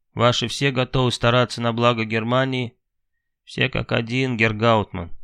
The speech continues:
Кому же охота в лагерь на баланду?» Помолчав полминуты, Саушкин вполголоса спросил: «А к своим?» «Твоя дивизия в семи верстах отсюда, в Студзянках, это я точно знаю». В глазах пленного блеснул огонек,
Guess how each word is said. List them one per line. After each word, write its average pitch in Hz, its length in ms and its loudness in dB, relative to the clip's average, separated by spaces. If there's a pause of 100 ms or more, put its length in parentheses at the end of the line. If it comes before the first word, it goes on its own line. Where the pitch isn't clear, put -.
Кому 139 300 -2
же 117 100 2
охота 117 360 -2
в 104 60 -4
лагерь 110 360 0
на 95 100 -6
баланду?» 104 580 0 (880)
Помолчав 98 520 -4
полминуты, 104 720 -4 (160)
Саушкин 110 500 0
вполголоса 104 600 -2
спросил: 101 640 -4 (420)
«А 110 260 0
к - 100 -12
своим?» 110 580 -2 (720)
«Твоя 113 320 2
дивизия 113 540 0
в - 40 -8
семи 113 240 -2
верстах 113 420 -2
отсюда, 110 480 -2
в - 60 -20
Студзянках, 107 840 -2
это 107 220 -6
я 110 120 0
точно 110 440 -2
знаю». 92 380 -4 (920)
В - 60 -10
глазах 98 400 -2
пленного 110 460 -2
блеснул 101 380 -4
огонек, 101 600 -2